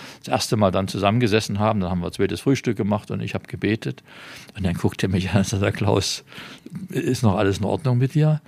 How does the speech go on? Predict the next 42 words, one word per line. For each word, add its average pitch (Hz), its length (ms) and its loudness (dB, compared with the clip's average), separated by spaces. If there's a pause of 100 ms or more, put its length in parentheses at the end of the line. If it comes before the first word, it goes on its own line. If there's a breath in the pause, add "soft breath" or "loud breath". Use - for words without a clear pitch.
(300 loud breath)
Also 101 360 2
du 107 160 0
machst 90 260 -4
die - 100 -2
Augen 113 280 0
zu 156 260 0
und 113 160 -4
faltest 104 380 -4
die - 80 -4
Hände 127 260 0
und 104 80 -2
redest 110 340 -2
zu - 80 -2
jemandem, 107 280 -2
der 101 100 -4
nicht - 200 -8
da 69 160 -2
ist. 98 140 -6
Ist - 80 -14
doch - 60 -6
bekloppt, - 480 -6
oder?“ 117 300 -4 (600 loud breath)
Und 104 100 -2
dann 95 80 4
habe 101 120 4
ich 110 80 -2
ihn 107 140 2
gefragt, 104 260 2
ich 92 80 -2
sage, 95 140 2
„Du 92 100 2
bist 113 240 -2
jetzt 98 140 0
sechsundsechzig, 107 800 -4
hast 98 120 -4
du 101 40 0
noch 95 120 0
nie 143 280 4
einen 120 200 -2
Menschen 131 360 -4
beten - 320 -6
hören?“ 113 200 -10